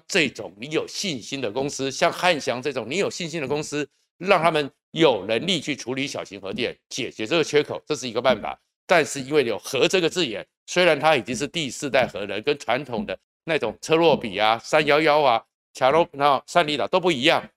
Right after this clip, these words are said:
可是民进党敢去碰触他们的神主牌吗？如果这个不能解决，那另外一个方法就是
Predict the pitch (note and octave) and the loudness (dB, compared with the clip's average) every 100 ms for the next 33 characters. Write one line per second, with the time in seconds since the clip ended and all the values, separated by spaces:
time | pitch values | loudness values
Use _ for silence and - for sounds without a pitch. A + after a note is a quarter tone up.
0 | _ - C3 G#2+ C3 B2+ C#3+ E3 A#2+ E2+ | _ -8 -4 0 -2 -2 -6 -4 -2 -4
1 | - - A#2+ D#2+ - E3 - D#3 C3 B2 | -6 -4 -2 -2 -2 -2 2 0 0 -2
2 | B2+ A#2+ A2+ B2+ C3+ - F#2+ C3 E3 _ | -2 0 -2 -2 -6 -6 -2 0 -2 _
3 | _ _ _ E3 A3+ D#3+ G3 F3+ G3+ F#3 | _ _ _ 0 4 4 4 4 4 2
4 | F3+ A2 A2 C3 E3+ F#3+ D#3+ B2+ C#3+ C#3 | 2 -2 0 0 0 2 2 2 0 0
5 | G2+ A#2+ A2+ | -2 -4 -6